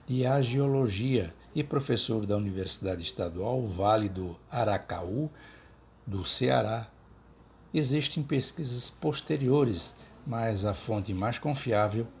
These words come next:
é a Bíblia, diz Luiz Lira.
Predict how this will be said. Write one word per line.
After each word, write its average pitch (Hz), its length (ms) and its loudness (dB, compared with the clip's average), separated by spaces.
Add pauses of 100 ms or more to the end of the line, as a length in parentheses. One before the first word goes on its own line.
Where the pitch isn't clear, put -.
é 95 180 -6
a 82 60 -4
Bíblia, 110 420 0
diz 90 480 -4 (340)
Luiz 92 260 -6
Lira. 85 360 -8